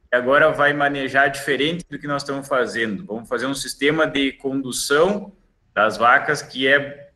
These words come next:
bastante diferente do que nós vinha fazendo. Como é que foi, Danilo, trabalhar com essa variabilidade no início? As primeiras vezes que tu escutou essa, essa, essa forma de pensar, né? Porque é basicamente uma forma de pensar sobre o manejo.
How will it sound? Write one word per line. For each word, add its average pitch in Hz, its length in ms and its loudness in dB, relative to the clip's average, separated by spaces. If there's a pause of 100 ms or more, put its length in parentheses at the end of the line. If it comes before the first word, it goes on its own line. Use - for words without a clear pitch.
bastante 165 400 2
diferente 143 440 -2
do - 60 -20
que - 60 -16
nós 127 120 -8
vinha 123 160 -4
fazendo. 98 360 -8 (260)
Como 131 100 2
é 151 80 4
que 151 100 -6
foi, 170 580 4
Danilo, 151 520 4
trabalhar 143 640 4
com 160 60 2
essa 151 260 2
variabilidade 135 920 2
no 131 160 -6
início? 131 540 -6 (160)
As 98 120 -8
primeiras 143 360 4
vezes 151 180 2
que - 100 -18
tu - 120 -10
escutou 139 920 -2 (400)
essa, 113 640 4
essa, 101 760 4 (720)
essa 110 220 0
forma 156 420 4
de 147 120 0
pensar, 131 760 0
né? 110 140 0
Porque - 220 -8
é 92 40 -2
basicamente 110 720 -6
uma 123 140 -6
forma 123 260 -4
de 131 80 -4
pensar 131 480 0
sobre 117 260 -6
o 104 40 -10
manejo. 95 500 -2